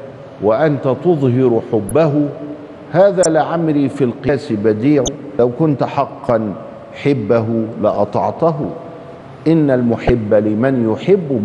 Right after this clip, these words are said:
مطيع. فربنا يجعلنا من المتبعين للنبي المصطفى في مناهجه وأوامره وأحكامه وحكمه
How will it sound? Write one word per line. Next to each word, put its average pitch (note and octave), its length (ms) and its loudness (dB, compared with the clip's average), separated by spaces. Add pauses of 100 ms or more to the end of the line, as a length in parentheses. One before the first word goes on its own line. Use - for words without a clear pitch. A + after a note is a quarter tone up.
مطيع. F#2+ 420 -4 (2500)
فربنا F3+ 600 2
يجعلنا D#3 540 0 (560)
من C3+ 180 2
المتبعين C3+ 880 2
للنبي B2 600 4
المصطفى A2+ 720 0
في A#2+ 140 0
مناهجه A#2 840 2
وأوامره A2+ 1000 2
وأحكامه B2 1160 0 (140)
وحكمه C#3 840 2